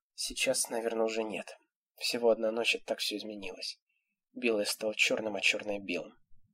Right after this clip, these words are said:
Снова пелена спала с моих глаз. Раньше Сергей в моих глазах был идеалом, а сейчас я до ужаса боюсь этого человека. Подумать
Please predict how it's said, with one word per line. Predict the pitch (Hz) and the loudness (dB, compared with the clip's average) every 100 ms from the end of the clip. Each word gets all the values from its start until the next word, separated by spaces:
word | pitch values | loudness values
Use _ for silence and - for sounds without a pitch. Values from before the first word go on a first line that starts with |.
| _ _ _ - | _ _ _ -6
Снова | - 117 107 | -2 2 2
пелена | 104 107 107 | 2 0 0
спала | 104 - - 117 | 0 0 6 8
с | 113 | 8
моих | 117 117 | 4 0
глаз. | 113 117 98 - - _ _ _ _ | 2 2 2 0 -8 _ _ _ _
Раньше | - 117 110 117 | 4 4 6 4
Сергей | 120 120 117 | 2 0 0
в | |
моих | 113 113 | 2 4
глазах | 117 117 113 | 4 6 4
был | 113 123 - | 2 -8 -8
идеалом, | 135 123 113 107 101 - _ _ _ | -4 2 4 4 2 -6 _ _ _
а | - | -4
сейчас | - - 117 - | 0 2 2 2
я | 117 | 2
до | 131 - | 0 -2
ужаса | 123 107 107 | -2 0 2
боюсь | 110 101 - | 2 2 -2
этого | 110 | -2
человека. | 104 - 107 92 - - _ _ _ _ - - - | -2 0 0 -2 -10 -14 _ _ _ _ -14 0 2
Подумать | 123 110 | 4 2